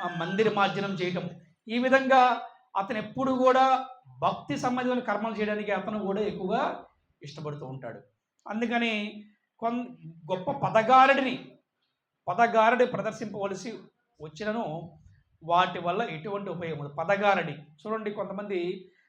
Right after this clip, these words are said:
భగవత శ్లోకాలని చాలా వినసొంపుగా పాడతారు, చాలా మంచిగా దీర్ఘాలు తీసి ఆ, చాలా బాగా పాడతారు. వారిని అడగండి,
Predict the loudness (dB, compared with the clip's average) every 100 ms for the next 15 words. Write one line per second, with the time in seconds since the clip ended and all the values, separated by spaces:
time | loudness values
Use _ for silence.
0 | _ -20 -6 -4 0 -2 -2 -4 -4 -2
1 | 0 -2 -4 -4 -4 -6 -8 -8 -10 -8
2 | -2 0 0 -2 -6 -14 _ _ _ _
3 | _ _ _ _ _ _ _ _ _ _
4 | _ _ _ _ _ _ _ _ _ _
5 | _ _ _ _ _ _ _ _ _ _
6 | -4 0 2 0 -4 -8 -8 -6 -6 -2
7 | -2 -2 -4 -8 -10 -12 -14 -20 _ _
8 | -14 -12 -8 -4 0 2 2 0 -2 -4
9 | -8 -14 _ _ _ _ _ _ _ _
10 | _ _ _ _ _ _ _ _ _ 0
11 | 4 4 2 -4 -6 -12 _ _ _ _
12 | _ _ -4 0 0 0 -2 -2